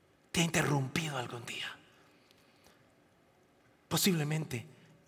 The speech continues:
no has abierto espacio. Posiblemente. Hay tantas cosas buenas que están haciendo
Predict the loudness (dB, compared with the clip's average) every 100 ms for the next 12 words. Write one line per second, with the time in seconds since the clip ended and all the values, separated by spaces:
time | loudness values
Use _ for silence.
0 | -20 _ -4 -2 0 -2 -2 -6 -6 -6
1 | -6 -4 -4 -6 -16 -20 -20 _ _ _
2 | _ _ _ _ _ _ _ _ _ _
3 | _ _ _ _ _ _ _ -20 -20 -20
4 | _ _ _ _ _ _ -2 2 2 0
5 | -4 -8 -8 -10 -10 -10 -12 -16 -20 -20
6 | -20 -20 _ -20 -20 _ _ _ _ _
7 | -20 -20 -20 -20 0 2 4 4 2 2
8 | 0 0 0 0 0 0 0 0 -2 -2
9 | -2 -4 -4 -6